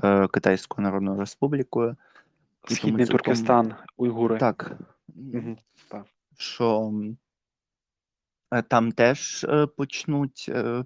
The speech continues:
Speaker 1: підтягуватися китайські якісь війська, бо й-, бо їх багато, в них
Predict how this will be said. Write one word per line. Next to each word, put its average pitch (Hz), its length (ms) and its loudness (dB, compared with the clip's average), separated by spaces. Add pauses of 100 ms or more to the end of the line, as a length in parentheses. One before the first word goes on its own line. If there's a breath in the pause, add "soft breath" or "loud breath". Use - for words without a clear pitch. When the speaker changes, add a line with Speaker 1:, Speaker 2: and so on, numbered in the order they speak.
Speaker 1:
підтягуватися 120 1080 -2
китайські 113 640 -4
якісь - 440 -6
війська, - 360 -6
бо 104 180 -4
й-, 131 220 -10 (500)
бо 127 140 0
їх 120 320 0
багато, 127 540 0
в 107 60 -2
них 110 340 -2